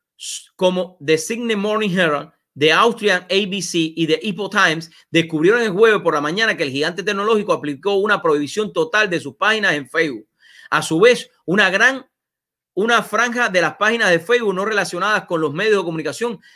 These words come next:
también quedaron atrasadas en el fuego cruzado. Los sitios web del Departamento de Salud de Queensland, de la Oficina Nacional de Meteorología, de miembros del Parlamento e incluso de organizaciones sin ánimo de lucro, como uno ochocientos Respect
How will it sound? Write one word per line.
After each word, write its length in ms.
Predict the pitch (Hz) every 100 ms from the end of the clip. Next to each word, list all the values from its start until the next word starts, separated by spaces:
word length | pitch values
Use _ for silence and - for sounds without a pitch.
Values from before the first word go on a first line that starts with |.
| _
también 400 | 156 143 202 226
quedaron 400 | 196 202 214 202
atrasadas 540 | 175 151 139 196 208
en 40 | 190
el 120 | 143
fuego 320 | - 175 190
cruzado. 480 | 165 131 139 101 - _ _ -
Los 240 | 165 175
sitios 320 | 226 254 233
web 240 | 170 220 220
del 140 | 208
Departamento 680 | 170 156 143 139 160 240 220
de 60 | 180
Salud 300 | 156 185 202
de 160 | 175
Queensland, 400 | 220 220 147 139 - _ -
de 100 | 160
la 60 |
Oficina 400 | 147 143 196 240
Nacional 340 | 208 147 165 214
de 100 | 196
Meteorología, 680 | 160 147 139 165 220 165 - _ _
de 180 | 151 160
miembros 360 | 202 254 226
del 120 | 190
Parlamento 600 | 170 156 151 151 240 202
e 40 | 165
incluso 440 | 147 220 254 208
de 60 | 175
organizaciones 600 | 156 147 139 190 254 -
sin 240 | 180 170 _
ánimo 420 | 185 269 233 180
de 100 | 156
lucro, 440 | 165 262 196 131 _ _ _ _
como 460 | 180 190 170 - _ _ _ _
uno 240 | 185 254 226
ochocientos 580 | 180 160 226 240 202 170
Respect 560 | 170 - - 233 -